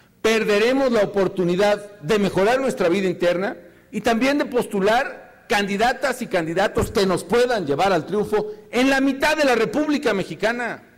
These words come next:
Esto no quiere decir, amigas y amigos,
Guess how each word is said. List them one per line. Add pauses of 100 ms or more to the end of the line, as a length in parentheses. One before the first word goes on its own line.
(1500)
Esto
no
quiere
decir,
amigas
y
amigos,